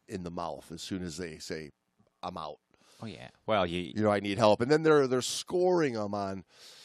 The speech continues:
Speaker 1: you know, struggled but stayed calm, got panicky, you know, and stuff like that. They're trying to see, like, where they're at and evaluate. And like you had mentioned a couple weeks ago when we tried to start this article, that a lot of it's there, you know, to simulate,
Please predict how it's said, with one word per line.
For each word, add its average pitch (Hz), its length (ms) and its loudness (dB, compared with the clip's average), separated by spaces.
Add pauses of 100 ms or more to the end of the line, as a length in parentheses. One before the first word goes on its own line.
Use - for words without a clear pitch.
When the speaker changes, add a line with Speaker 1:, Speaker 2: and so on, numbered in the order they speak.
(200)
Speaker 1:
you 110 100 0
know, 107 400 6 (380)
struggled 131 920 6
but 110 320 2 (440)
stayed 110 340 -4
calm, 127 680 6 (100)
got 92 260 -4
panicky, 131 540 -6
you 117 420 -2
know, 113 140 0
and 135 160 -10
stuff - 220 -8
like 127 140 -6
that. 95 220 -4
They're 98 160 -6 (280)
trying 120 240 -4
to 104 80 -10
see, 110 280 -6
like, 101 160 -4
where 98 320 -4
they're 95 180 -2
at 90 240 -2
and 90 260 -8
evaluate. 92 720 -4
And 85 160 -16 (480)
like 107 160 -10
you 127 80 0
had 131 120 2
mentioned 107 440 -2
a 98 40 -4
couple 90 240 -6
weeks 120 220 -6
ago 107 120 -4
when 82 140 -10
we 85 100 -10
tried 127 460 -2
to 107 60 -8
start 92 300 -8
this - 160 -16
article, 85 400 -12
that 95 140 -8
a 107 40 -10
lot 123 260 -4
of 113 80 -8
it's - 160 -10
there, 107 280 -2
you 110 100 -6
know, 107 100 -4
to 92 80 -10
simulate, 104 800 -6